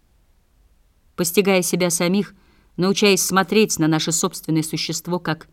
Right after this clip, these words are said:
на изменчивую сферу мнений и настроений и тем самым слегка презирать его, мы снова устанавливаем равновесие между нами и остальными людьми. Правда, у нас есть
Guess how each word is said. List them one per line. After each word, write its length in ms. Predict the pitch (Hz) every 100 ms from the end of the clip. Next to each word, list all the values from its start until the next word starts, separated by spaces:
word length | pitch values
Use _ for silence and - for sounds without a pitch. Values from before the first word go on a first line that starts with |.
| _ _ _ _ _
на 180 | 175 220
изменчивую 640 | 175 220 262 - 147 147
сферу 340 | - - 170 156
мнений 340 | 165 180 160
и 40 |
настроений 720 | 147 - 156 151 220 226 151 - - -
и 60 |
тем 140 | 170 185
самым 280 | - 202 190
слегка 440 | - 196 - 190
презирать 880 | - 185 175 185 170 165 139 - -
его, 340 | 139 131 123 - _ _ _ _ _ _ _ _ _ _
мы 140 | - 285
снова 380 | 285 339 262 170
устанавливаем 880 | 175 - 185 175 175 160 160 156 160
равновесие 960 | 165 185 175 190 185 160 - - 127 123 _ _ _ -
между 320 | 156 160 165
нами 300 | 190 220 156
и 140 | -
остальными 520 | 143 - 143 139 165 139
людьми. 400 | 127 123 127 127 _ _ _ _ _ _ _ _ _ _ -
Правда, 300 | 240 220 226
у 100 | 247
нас 260 | 247 220
есть 400 | 214 220 214 -